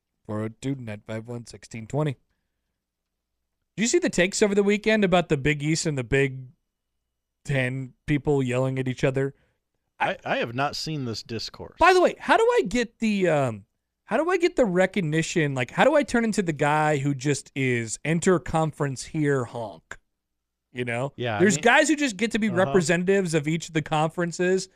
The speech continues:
Speaker 1: and then they just get to be honks for those conferences.
Speaker 2: You gotta put in the work.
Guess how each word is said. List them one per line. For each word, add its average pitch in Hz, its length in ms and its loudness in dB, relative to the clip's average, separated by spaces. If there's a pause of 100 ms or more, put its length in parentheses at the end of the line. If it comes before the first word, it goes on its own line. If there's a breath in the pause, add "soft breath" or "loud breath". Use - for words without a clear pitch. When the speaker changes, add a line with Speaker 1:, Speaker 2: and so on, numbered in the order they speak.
(220)
Speaker 1:
and 165 100 -2
then 165 120 -2
they 170 100 2
just 156 220 -4
get 170 140 -6
to 156 60 -8
be 147 120 -8
honks 151 500 -2
for 143 160 -4
those 123 220 -2
conferences. 107 580 -8
Speaker 2:
You 110 100 -8
gotta 123 200 -4
put 135 200 -4
in 120 100 -4
the 98 60 -8
work. 101 340 -8